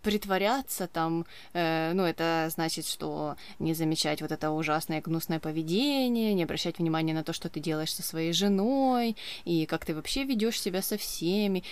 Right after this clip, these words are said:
и что ты угрожаешь, э, каждому первому встречному. Это одно. Но с папой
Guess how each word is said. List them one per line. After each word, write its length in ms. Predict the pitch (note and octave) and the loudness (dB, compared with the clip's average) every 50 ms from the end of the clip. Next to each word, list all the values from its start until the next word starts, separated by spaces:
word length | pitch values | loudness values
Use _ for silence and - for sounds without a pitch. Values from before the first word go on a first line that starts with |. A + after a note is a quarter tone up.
| - - | -14 -6
и 300 | - - F3 E3+ E3 E3 E3 | -2 0 2 4 4 2 0
что 320 | - - E3+ E3+ E3 E3 E3 | -2 -4 -2 0 0 0 0
ты 180 | - F3+ F3 | 0 2 2
угрожаешь, 920 | E3+ E3 E3+ E3+ F3 E3+ E3 E3+ E3+ F3 F3 E3+ E3+ E3 E3 - - - F3+ | 2 2 0 0 0 0 0 2 2 2 2 2 2 0 0 0 0 2 2
э, 320 | E3+ D#3+ D#3+ D#3+ D#3 D3 - - - - - | 0 0 0 0 -2 -4 -8 -14 -20 -12 -4
каждому 440 | - E3+ E3+ E3+ D#3+ E3+ E3 E3 D#3+ | -2 -2 0 0 0 0 0 0 0
первому 400 | - E3+ E3+ E3+ E3+ E3 E3 E3+ | 0 0 0 0 2 0 0 0
встречному. 840 | - - - - D#3+ E3 E3 E3 - - - F3 D#3+ D#3 D#3 D3+ D#3 - - - - - - - | -2 -4 -6 -2 0 2 2 2 0 -2 -2 -2 -2 -2 -2 -4 -6 -10 -14 -18 -16 -16 -16 -8
Это 320 | - - G3+ - - G3+ F3 | -4 -2 -2 0 0 0 0
одно. 420 | - - D#3 D3 C#3+ C3 A2 - - - - - - - - - - - - | 0 0 -2 -4 -4 -6 -8 -8 -10 -14 -18 -18 -18 -18 -18 -18 -18 -12 -6
Но 440 | - D#3+ E3 E3+ E3+ E3+ E3+ D#3 - - - - - - - - - - - - - - - | -2 0 2 4 4 4 2 2 -2 -6 -16 -20 -20 -20 -20 -20 -20 -20 -20 -20 -20 -16 -8
с 180 | - - - - - - | -4 -2 -2 -4 -2 0
папой 600 | F3 E3 F3 F3+ - - D#3+ D3 D3 - - | 2 2 2 2 0 -4 -8 -8 -8 -10 -14